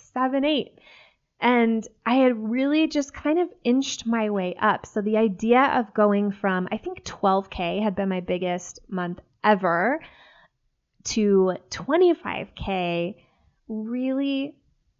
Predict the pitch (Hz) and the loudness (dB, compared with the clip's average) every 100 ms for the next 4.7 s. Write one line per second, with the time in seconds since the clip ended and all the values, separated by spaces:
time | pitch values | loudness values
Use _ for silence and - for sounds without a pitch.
0 | _ _ _ _ _ _ _ 190 175 196 | _ _ _ _ _ _ _ -18 -8 0
1 | 202 214 208 196 180 185 175 175 180 - | 0 0 0 0 0 -2 -2 -2 -4 -4
2 | 165 170 160 156 - 190 180 165 - - | -6 -6 -8 -8 -8 -8 -8 -10 -10 -4
3 | 208 196 - - 185 - 180 170 170 131 | -2 -2 -4 -6 -6 -4 -6 -4 -4 -6
4 | 190 - - 180 160 - | -12 -14 -8 -6 -6 -10